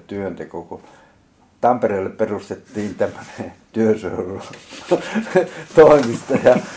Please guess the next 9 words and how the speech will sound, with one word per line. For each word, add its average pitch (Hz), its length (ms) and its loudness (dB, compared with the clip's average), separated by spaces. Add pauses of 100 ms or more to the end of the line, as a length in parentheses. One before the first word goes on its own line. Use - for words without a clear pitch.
(180)
ja 110 180 4
s-, 117 280 -6
sittenhän 117 420 -2
kehittyi 123 400 2
tää 107 180 6
työsuojelu 98 640 -2 (1200)
juttu, 101 300 -8
niin, 92 280 -10
ja 90 200 -4